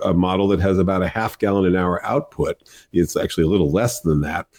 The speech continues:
And I've calculated this with people that they're gonna need to run that for either about thirty-five or forty minutes every single day, or an hour and a half to two hours every few days in a typical raised planter bed in order to give it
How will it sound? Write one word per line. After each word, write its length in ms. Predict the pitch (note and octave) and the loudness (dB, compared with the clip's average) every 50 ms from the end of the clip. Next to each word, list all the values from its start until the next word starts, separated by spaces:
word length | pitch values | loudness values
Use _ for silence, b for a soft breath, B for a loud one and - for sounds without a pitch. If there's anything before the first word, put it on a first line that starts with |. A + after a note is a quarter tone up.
| b b b b | b b b b
And 100 | G2+ G2 | -2 0
I've 180 | G#2 C3 C3 - | 0 0 -2 -2
calculated 600 | - D3 E3 F#3 - - A2+ G2 F#2 F2+ E2+ E2 | -2 -2 -2 -2 0 0 0 2 2 2 2 2
this 180 | F#2 F#2+ - - | 2 0 2 0
with 120 | G2 F2 | -2 0
people 240 | - F#2 F2+ F#2+ F#2+ | 2 2 2 2 2
that 60 | F#2 F2+ | 2 2
they're 140 | G#2 B2 C3+ | 2 2 2
gonna 120 | C3+ A#2+ | 2 2
need 160 | A#2+ B2 A2+ G2 | 2 2 2 2
to 60 | E2+ | 2
run 260 | E2 G2+ A#2+ C#3 B2+ | 2 2 2 2 2
that 360 | G#2 F2 F2 F#2+ F2+ - - | 2 2 0 0 -2 -4 -8
for 220 | - - G2 F#2 F2 | -4 -2 0 0 2
either 240 | G2+ A2 A#2 A2+ | 2 2 2 2
about 240 | G2 F#2 F#2 F2 - | 2 2 0 -2 -2
thirty-five 500 | - - B2+ C3+ C#3 C3 - B2+ A2+ G2 | -2 0 2 2 2 0 0 0 0 0
or 60 | G2 | 0
forty 300 | F2+ - - G#2+ G2+ G2+ | 0 0 0 2 2 4
minutes 340 | F#2 F#2+ F#2+ G2 F#2+ - - - _ | 4 4 2 2 0 0 -4 -6 _
every 380 | - A2 A#2 B2 A#2 A2 A2 G2+ | -2 0 0 0 2 2 2 0
single 400 | - - A2+ A2+ A2+ G2 F2 E2 | 0 0 0 2 2 2 2 2
day, 520 | C#2+ D#2 F2 G#2 G2 C#2+ - F2 F#2 - _ _ _ - | 0 0 0 0 0 0 0 0 0 -2 _ _ _ -2
or 160 | - F#2 F#2 | 0 0 2
an 80 | F#2 F#2+ | 2 0
hour 240 | G2 G#2+ A#2 B2 B2 | 0 0 0 0 0
and 100 | A#2 A2 | 0 0
a 40 | F2+ | 0
half 280 | F2 G#2 G2+ F#2+ - - | 0 0 -2 -2 -4 -4
to 80 | F2+ | -6
two 280 | D2+ - - D3+ C#3 A2+ | -4 -2 0 0 2 2
hours 520 | F#2 F2 F2 F2+ F#2 F#2+ F#2+ F2+ - - - _ G#2 | 0 0 0 2 2 2 2 0 0 -4 -6 _ 0
every 240 | G2+ F2+ F#2+ F2 | 2 2 2 2
few 260 | E2+ - - C3 D#3+ D#3 | 2 0 0 2 2 2
days 420 | A2 E2 C#2+ C#2+ D#2+ F2 F2+ - | 2 2 2 2 2 0 0 0
in 140 | - - G2 | 0 0 0
a 60 | F2+ | 0
typical 420 | - - G#2+ - - F#2 G2 F#2+ | 0 -2 -2 -2 -2 0 0 2
raised 340 | E2+ F2 F2 E2+ F2 E2 - - | 2 2 2 2 2 0 -2 -4
planter 300 | - D3 E3 C#3 G#2+ E2+ | -4 -2 0 0 0 0
bed 340 | D#2 D2+ D#2 D#2+ F2 E2+ E2+ b b b - | 0 0 0 2 2 0 0 b b b -2
in 80 | G2 G2+ | 0 2
order 180 | G2+ G2+ G2+ F#2+ | 2 2 2 2
to 60 | F#2 | 2
give 240 | D#2+ E2 G#2+ A2 G2+ | 2 2 2 2 2
it 160 | G#2+ F#2 - | 2 0 0